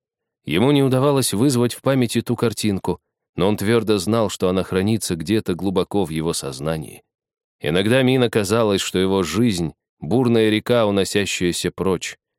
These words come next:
а самого его бурлящий поток несет в одном направлении быстрее, быстрее,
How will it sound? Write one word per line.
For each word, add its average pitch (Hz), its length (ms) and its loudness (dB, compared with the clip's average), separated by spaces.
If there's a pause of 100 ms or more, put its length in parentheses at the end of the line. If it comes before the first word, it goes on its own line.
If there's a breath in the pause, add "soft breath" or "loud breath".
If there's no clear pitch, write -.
(120)
а 73 100 -6
самого 117 600 2
его 107 280 2
бурлящий 110 560 0
поток - 480 -2
несет 92 480 0
в 78 80 -4
одном 104 340 0
направлении 98 760 0
быстрее, 95 800 -2
быстрее, 123 680 -2